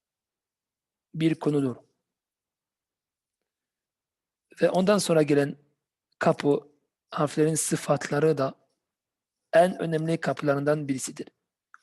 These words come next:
İşte bizler bu konuyla, bu kapıyla çok çok çok önem vermemiz lazım.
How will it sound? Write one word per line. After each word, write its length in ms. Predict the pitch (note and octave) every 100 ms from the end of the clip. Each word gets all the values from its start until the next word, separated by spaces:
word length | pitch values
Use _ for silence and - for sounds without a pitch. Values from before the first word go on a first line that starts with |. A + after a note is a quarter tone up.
| _ -
İşte 300 | - E3 E3
bizler 360 | F3 D3+ D3+ - - _ _ -
bu 420 | D3 D#3 D#3 - -
konuyla, 720 | D#3+ D#3+ D3 C3+ C3 C3+ C#3+
bu 100 | C3+
kapıyla 640 | - C3+ C#3+ D#3 D#3+ - _ _ _ -
çok 300 | - E3+ -
çok 220 | D#3+ -
çok 220 | E3+ E3 - _ _ _ _ _ _ -
önem 420 | D3 D3+ D#3+ E3 - _ _ -
vermemiz 580 | D3 D3 D3 D3 D3 B2+
lazım. 360 | B2+ A#2+ A#2+